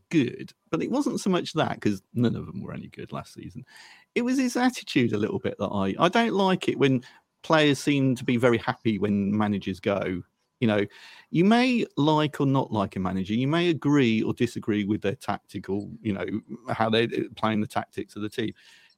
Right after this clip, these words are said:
That's immaterial. You still give your best for that team, even if you don't agree with the manager. And I think he was a bit, "Well,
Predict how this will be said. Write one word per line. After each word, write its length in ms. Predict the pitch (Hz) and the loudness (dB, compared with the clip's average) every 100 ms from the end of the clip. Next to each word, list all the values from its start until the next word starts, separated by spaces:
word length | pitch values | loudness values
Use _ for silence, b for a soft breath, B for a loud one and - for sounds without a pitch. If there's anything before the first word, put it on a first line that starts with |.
| _ | _
That's 240 | - 196 - | -4 -2 0
immaterial. 760 | 175 156 - 151 123 101 104 | 2 0 0 2 2 0 -2
You 100 | 113 | -4
still 320 | 123 - 170 | -4 0 0
give 240 | 160 143 127 | 2 0 -2
your 200 | 123 113 | -2 -4
best 420 | 107 110 92 - | -2 -4 -4 -14
for 80 | 101 | -10
that 240 | 98 - | -10 -10
team, 320 | - 95 90 | -12 -8 -4
even 280 | 117 139 139 | -2 -2 0
if 140 | 131 - | -2 -4
you 80 | |
don't 200 | 117 113 | -4 -2
agree 260 | 107 104 104 | -2 -2 -4
with 100 | 101 | -4
the 60 | 98 | -4
manager. 320 | 98 98 104 | -6 -6 -4
And 100 | 123 | -2
I 180 | 165 185 | 0 -2
think 320 | - 120 113 | -2 -2 -2
he 120 | 123 | -2
was 140 | 120 113 | -2 -2
a 40 | |
bit, 280 | 110 113 - | 0 -2 -2
"Well, 240 | 113 113 | 0 0